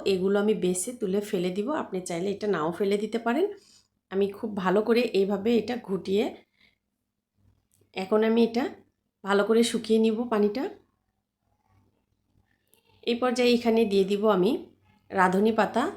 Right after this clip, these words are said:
আমার শুকনা রাঁধুনি পাতা ছিল, ওইগুলো আমি দিয়ে দিব। আপনি যদি মনে করেন ফ্রেশ রাঁধুনি পাতা দিবেন, তাহলে কিন্তু এটার ফ্লেভারটা আরও ভালো আসবে। কচু শাক রাঁধুনি পাতা দিয়ে রান্না করলে ওইটা খেতে কিন্তু খুব ভালো লাগে।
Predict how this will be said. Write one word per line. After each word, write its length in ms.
আমার 260
শুকনা 460
রাঁধুনি 340
পাতা 280
ছিল, 280
ওইগুলো 460
আমি 140
দিয়ে 200
দিব। 160
আপনি 220
যদি 200
মনে 200
করেন 280
ফ্রেশ 340
রাঁধুনি 340
পাতা 220
দিবেন, 320
তাহলে 260
কিন্তু 220
এটার 200
ফ্লেভারটা 420
আরও 260
ভালো 240
আসবে। 260
কচু 240
শাক 300
রাঁধুনি 300
পাতা 200
দিয়ে 160
রান্না 240
করলে 280
ওইটা 180
খেতে 280
কিন্তু 220
খুব 220
ভালো 180
লাগে। 240